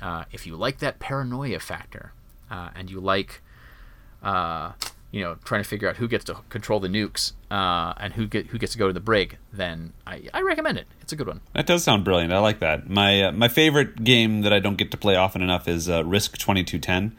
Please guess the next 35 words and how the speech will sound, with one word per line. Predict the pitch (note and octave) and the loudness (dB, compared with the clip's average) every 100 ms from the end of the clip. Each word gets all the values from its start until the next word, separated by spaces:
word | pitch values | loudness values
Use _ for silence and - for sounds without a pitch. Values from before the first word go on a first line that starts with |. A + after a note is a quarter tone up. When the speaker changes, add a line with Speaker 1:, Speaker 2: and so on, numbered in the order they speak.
| - | -8
Speaker 1:
Sure. | - F#2+ | 0 2
Speaker 2:
It's | C3 - | 2 2
like | F#2+ | 4
a | F2+ E2+ D#2+ - | 6 4 2 -2
Risk | F#2+ G2 - G2 | 0 2 0 -2
set | - G#2+ | 2 2
in | F2+ | 0
the | F2 | -2
future. | F#2+ F#2 G#2+ G#2 - | 0 0 0 -2 -4
Speaker 1:
Mm-hmm. | A#2 A2 | -2 -2
Speaker 2:
So, | A2 G2 F#2 E2+ - | 2 4 4 2 0
and | F2+ | 0
I | F2 | 0
kinda | - F#2 | 0 0
like | E2+ D#2+ | 0 -2
it | D#2 | -4
because | - F2 | -6 -6
of | D#2 | -4
that. | D#2 D2+ | -2 -2
But, | D#2+ D2 | -4 -4
uh, | D#2+ D#2 D#2 - | -2 -2 -4 -2
and, | F#2 D#2 | 0 2
and | G#2+ | 4
the, | A2 F#2+ G#2+ | 4 2 4
there's | G#2+ G#2+ | 4 4
a | |
new | G#2 A#2 A#2 | 4 6 4
Risk | G#2 F#2+ - - - | 4 2 0 -8 0
called | F#2 F2+ E2+ F2 | 2 2 0 -2
Risk | G2 - | 0 0
Legacy, | F2+ F#2 F#2 F#2+ F2 | 2 2 2 0 0
which | E2+ E2 | 0 -2
is | E2 | 0
like | E2+ E2 | -2 0
the, | E2+ D#2+ | 0 -2